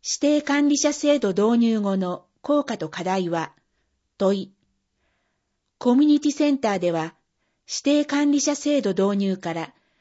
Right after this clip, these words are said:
十年程度経過するが、その効果と課題を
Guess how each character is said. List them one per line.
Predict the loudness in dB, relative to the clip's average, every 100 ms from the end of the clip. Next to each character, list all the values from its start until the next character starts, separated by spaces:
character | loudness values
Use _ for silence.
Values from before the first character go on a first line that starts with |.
| _ _ -2
十 | 2 4
年 | 4 2
程 | 2 0
度 | 0 -2
経 | -4 -4
過 | -4
す | -4 -4
る | -2
が、 | -4 -8 _ _ _ _ _ _
そ | -4 2
の | 2 2
効 | 2 2
果 | 0
と | -4
課 | -4 -2
題 | -2 -2 -2
を | -2 -4